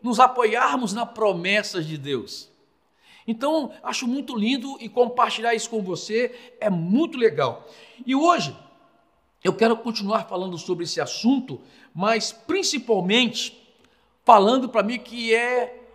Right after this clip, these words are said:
uma das maiores promessas, ou como eu poderia dizer, uma das promessas que me dá mais segurança na minha trajetória. Mais segurança.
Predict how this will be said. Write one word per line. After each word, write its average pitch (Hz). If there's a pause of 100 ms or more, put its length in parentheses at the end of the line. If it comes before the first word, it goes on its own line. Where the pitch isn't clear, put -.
(120)
uma 233
das 226 (1040)
maiores 277
promessas, 220 (100)
ou 226
como 240
eu 226
poderia 220
dizer, 196
uma 247
das 240
promessas 220 (380)
que 233
me 233
dá 208
mais 277
segurança 247
na 196
minha 190
trajetória. 151 (840)
Mais 285
segurança. 175